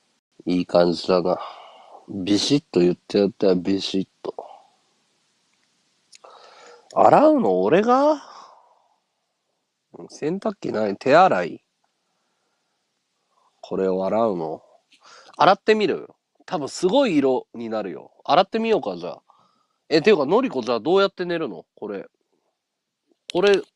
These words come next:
一張羅しかないよ。ふ-、服なんかずっと半年に一回ぐらい捨てるんだよ。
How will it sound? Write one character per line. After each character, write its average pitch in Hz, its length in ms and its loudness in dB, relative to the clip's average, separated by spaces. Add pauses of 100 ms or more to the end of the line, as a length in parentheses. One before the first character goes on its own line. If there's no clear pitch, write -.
(120)
一 151 200 -6 (140)
張 233 180 4
羅 143 120 4
し - 100 -18
か 110 80 -8
な 113 160 -4
い 98 80 -6
よ。 - 140 -16 (2250)
ふ-、 - 0 -
服 - 320 -6
な 226 100 6
ん 123 120 4
か 104 100 0
ず 160 200 4
っ 226 40 2
と 180 340 6
半 262 320 2
年 254 300 -2
に 135 140 -2
一 107 100 -12
回 190 160 0
ぐ 185 100 -2
ら 110 80 0
い 95 40 -8
捨 - 160 -16
て 196 160 4
る 196 140 2
ん 107 120 -4
だ 82 60 -12
よ。 - 80 -20